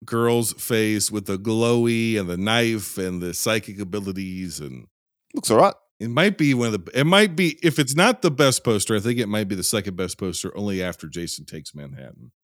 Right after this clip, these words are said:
Speaker 1: We gotta get in the history of this, Paul.
Speaker 2: Okay, please do tell me how this all came about.
Speaker 1: Oh, Jesus Christ. This is one of the first Friday the thirteenth films that was produced by a lady. I'm just gonna simply quote the Lady Wan of what she says about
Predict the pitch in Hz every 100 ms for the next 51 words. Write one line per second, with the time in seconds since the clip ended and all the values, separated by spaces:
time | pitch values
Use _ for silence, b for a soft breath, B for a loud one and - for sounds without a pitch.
0 | _ _ - 185 294 196 156 127 107 104
1 | - 92 85 78 - 73 71 - 90 -
2 | 92 - 110 - 127 113 104 95 95 95
3 | 95 95 90 87 90 - _ 120 107 92
4 | 98 95 - 85 - 92 92 - 156 196
5 | 180 165 135 - 165 160 156 139 131 -
6 | 123 110 120 110 - 98 87 82 82 -
7 | _ _ b b b b b b b b
8 | b - 135 135 143 135 143 127 131 127
9 | 120 107 98 87 85 90 98 b b b
10 | b _ - 113 139 - 143 127 147 127
11 | 127 - 127 120 - 92 98 127 123 120
12 | 113 101 107 113 95 85 85 - 98 98
13 | 101 90 101 - 104 92 92 92